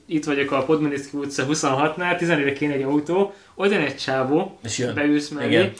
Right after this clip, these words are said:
Speaker 1: és az Ubernek az az alkalmazása továbbra is fut Magyarországon, amivel lehetne ellenőrizni, hogy a te Uber sofőröd valóban merre vitte, merre vitt volna.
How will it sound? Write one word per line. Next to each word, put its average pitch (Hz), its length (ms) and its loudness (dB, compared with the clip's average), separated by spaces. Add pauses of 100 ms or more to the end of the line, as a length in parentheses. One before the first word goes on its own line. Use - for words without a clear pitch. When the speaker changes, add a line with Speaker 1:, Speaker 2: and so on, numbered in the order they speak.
(140)
Speaker 1:
és - 100 -20
az 180 100 -12
Ubernek 156 680 0
az 170 100 2
az 170 80 0
alkalmazása 156 640 0
továbbra 185 260 2
is 139 80 0
fut 165 180 -6
Magyarországon, 151 560 0
amivel 143 280 0
lehetne 175 340 2
ellenőrizni, 143 880 0 (480)
hogy 147 240 0
a 139 220 2
te 180 120 0
Uber 151 300 2
sofőröd 165 500 0
valóban 151 360 0
merre 147 280 2
vitte, 135 440 -4 (420)
merre 156 260 -2
vitt 147 300 2 (200)
volna. 127 580 -4